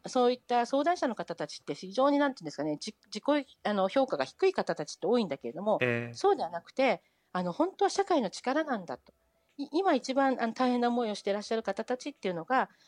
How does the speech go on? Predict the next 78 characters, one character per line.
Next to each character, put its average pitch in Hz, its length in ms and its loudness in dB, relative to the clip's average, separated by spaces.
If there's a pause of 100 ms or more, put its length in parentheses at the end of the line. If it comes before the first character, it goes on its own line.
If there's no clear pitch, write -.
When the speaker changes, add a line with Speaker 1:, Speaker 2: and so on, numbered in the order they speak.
(140)
Speaker 1:
あ 185 100 -2
の、 180 100 -2
社 226 140 -6
会 180 140 2
を 170 80 -2
変 202 160 0
え - 20 -2
て 214 160 -4
い 214 80 -6
く、 277 240 -6 (240)
あ 202 100 0
の、 165 360 2
い 240 160 -2
う 233 40 4
意 247 60 2
味 247 100 2
で 180 120 0
も、 247 200 2
あ 240 80 2
と 190 100 -2
他 190 220 2
の 320 100 2
人 349 200 2
を 285 80 6
救 - 240 -2
っ - 20 0
て 277 200 0
い 262 40 -4
く 262 220 -4 (240)
力 302 260 2
に 311 100 2
も 202 120 0
な 226 100 -2
る 339 140 -2
ん 277 60 -6
だ 196 100 -4
っ - 20 -10
て - 140 -20
こ 151 100 -10
と 220 180 -6
を 277 200 2 (240)
お 196 80 -4
伝 - 240 -2
え 190 80 2
を 185 80 2
し - 100 -10
て、 311 360 0 (200)
そ - 140 -4
し - 120 -8
て、 349 160 0
ま 262 140 4
あ、 - 40 2
一 175 40 -2
緒 185 140 -6
に 175 60 -8
頑 180 180 -6
張 175 80 -2
り 175 60 -6
ま 185 100 -4
し - 100 -6
ょ 311 60 2
う - 20 -2
っ 311 40 -8
て 254 100 -4
こ 165 120 -2
と 151 180 -4
を、 - 160 -6 (100)
あ 175 100 -10
の、 147 160 -6
言 180 160 -2
う 170 40 0
ん - 20 -8
で 135 100 -8
す - 100 -16
け 127 100 -6
れ - 40 -4
ど 170 100 -8
も。 226 280 2